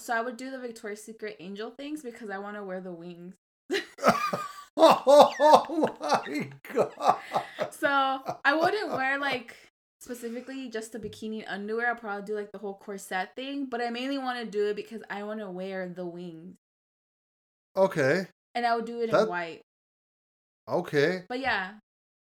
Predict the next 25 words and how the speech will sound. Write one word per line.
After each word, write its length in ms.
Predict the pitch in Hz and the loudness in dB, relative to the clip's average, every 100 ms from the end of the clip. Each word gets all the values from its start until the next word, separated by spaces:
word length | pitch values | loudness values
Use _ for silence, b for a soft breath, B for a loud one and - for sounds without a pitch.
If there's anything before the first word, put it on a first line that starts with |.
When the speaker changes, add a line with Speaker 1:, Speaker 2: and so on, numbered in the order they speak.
| - | -10
Speaker 1:
that's 280 | 208 - - _ _ _ _ _ | -10 -10 -20 _ _ _ _ _
a 40 | 208 | -10
very 260 | 214 202 196 | -6 -6 -8
cliche 300 | - 214 208 | -12 -10 -12
costume 280 | 196 196 190 | -12 -14 -4
Speaker 2:
So 100 | 175 147 | -2 2
Speaker 1:
concept 20 | |
Speaker 2:
basically 300 | 170 175 226 | 2 2 0
just 140 | 196 190 | 0 2
like 100 | 208 | 2
Speaker 1:
everybody 40 | |
Speaker 2:
a 60 | 185 | 0
Speaker 1:
wants. 120 | 196 | 0
Speaker 2:
corset 540 | 170 139 - 151 160 | 2 2 0 2 4
and 160 | 165 151 | 4 2
lingerie 560 | 139 135 120 135 147 | 0 0 0 2 2
and, 140 | 147 135 | 0 0
and 280 | 127 123 113 | -2 -2 -2
wings. 100 | 113 | 0
Speaker 1:
Yeah, 320 | 320 226 202 - | 2 2 0 0
but 280 | 254 226 | -2 -2
the 80 | - | -6
Victoria's 420 | 226 226 247 233 | -8 -10 -14 -12
Secret 280 | 262 269 - - | -12 -14 -16 -20
wing. 180 | - | -20